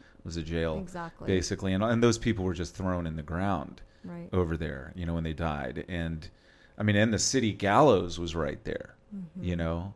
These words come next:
Speaker 1: like, that's where Gabriel was hung. And, like, so all of that ground over there is, like, it's like this, the equivalent of, like, you know, cursed ground, you know?
Speaker 2: Absolutely.
Speaker 1: And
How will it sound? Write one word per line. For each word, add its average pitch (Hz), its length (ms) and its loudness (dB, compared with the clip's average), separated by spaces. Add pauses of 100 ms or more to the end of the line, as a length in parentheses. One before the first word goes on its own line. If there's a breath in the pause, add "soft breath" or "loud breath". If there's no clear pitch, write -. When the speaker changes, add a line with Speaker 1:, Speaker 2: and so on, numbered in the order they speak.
Speaker 1:
like, 85 220 -4
that's 98 200 2
where 90 80 -4
Gabriel 90 720 0
was - 100 -10
hung. 90 340 -4
And, 92 80 -6
like, 85 180 -2
so 101 220 0
all 135 260 2
of 127 100 -2
that 113 220 4
ground 104 460 2
over 85 220 -2
there 80 340 0
is, 80 300 -6
like, 76 340 -4 (320 soft breath)
it's - 80 -10
like 82 160 0 (560)
this, 98 240 -2
the 110 160 4
equivalent 110 640 2
of, 90 300 -6
like, 82 360 -4
you 90 120 -10
know, - 200 -12 (760 loud breath)
cursed - 420 2
ground, 113 560 0 (320)
you 90 80 -6
know? 82 360 -4
Speaker 2:
Absolutely. - 120 -6
Speaker 1:
And 101 300 -2